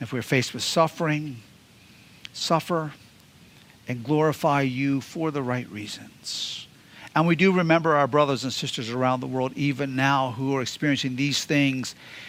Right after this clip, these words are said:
in measures beyond our comprehension, simply for faithfulness to Jesus, simply for obeying their Lord.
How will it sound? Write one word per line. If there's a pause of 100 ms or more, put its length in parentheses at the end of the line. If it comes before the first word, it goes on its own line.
(160)
in
measures
beyond
our
comprehension, (1300)
simply
for
faithfulness
to
Jesus, (420)
simply
for
obeying
their
Lord.